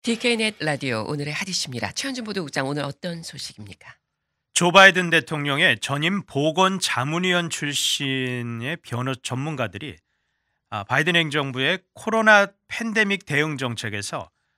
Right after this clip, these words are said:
Speaker 2: 바이러스를 없애는 방향이 아닌 이와 함께 살아가는 법을 배우는 등의 새로운 전략, 즉 코로나 뉴노멀 정책이 필요하다라고 조언을 했습니다.
Speaker 1: 네.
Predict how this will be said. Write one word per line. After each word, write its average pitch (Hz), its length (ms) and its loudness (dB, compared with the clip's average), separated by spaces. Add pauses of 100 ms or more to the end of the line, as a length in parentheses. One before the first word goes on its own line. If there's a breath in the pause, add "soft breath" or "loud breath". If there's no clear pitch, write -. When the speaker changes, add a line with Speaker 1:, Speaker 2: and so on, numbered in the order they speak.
(120)
Speaker 2:
바이러스를 156 640 4
없애는 208 680 2
방향이 139 520 0
아닌 107 320 -4 (380)
이와 143 320 4
함께 240 580 0
살아가는 220 640 4
법을 151 400 0
배우는 127 420 -2
등의 110 360 -10 (180)
새로운 190 480 -2
전략, 95 400 -4 (160)
즉 98 240 -6 (340)
코로나 185 440 2
뉴노멀 139 840 -2
정책이 117 640 -8
필요하다라고 160 800 -2
조언을 117 400 -6
했습니다. - 440 -12 (100)
Speaker 1:
네. 135 340 -10